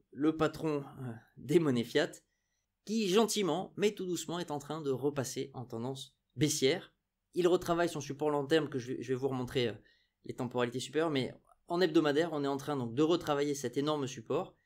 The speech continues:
avec un R S I. J'ai mis, euh, deux barres, deux traits ici parce que c'est flou. Il y a beaucoup de bruit de marché. L'hebdomadaire pour, euh, cet actif, c'est comme, euh, le quatre heures, c'est comme l'heure pour Bitcoin. Mais quoi qu'il en soit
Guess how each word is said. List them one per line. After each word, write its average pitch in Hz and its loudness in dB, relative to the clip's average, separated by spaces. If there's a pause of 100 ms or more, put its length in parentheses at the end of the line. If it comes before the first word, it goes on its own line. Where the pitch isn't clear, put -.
(480)
avec 180 2
un 170 4
R 147 4
S 143 2
I. 190 -6 (500)
J'ai 123 -8
mis, 143 -4
euh, 120 -2 (680)
deux 151 2
barres, 143 2
deux 151 2
traits 156 2
ici 143 -2
parce 151 -4
que - -4 (400)
c'est - 0
flou. 185 -2 (160)
Il - -8
y 139 2
a 139 2
beaucoup 175 -4
de 156 -2
bruit 147 6
de 156 0
marché. 151 -2
L'hebdomadaire 147 0
pour, 117 -4
euh, 117 -6
cet - -8
actif, - -12 (460)
c'est 156 0
comme, 160 4
euh, 139 4
le 139 6
quatre 143 0
heures, 143 2
c'est 139 -4
comme 127 0
l'heure 135 4
pour 123 -4
Bitcoin. 110 -8 (560)
Mais 175 4
quoi 180 2
qu'il 175 0
en 151 0
soit 147 -2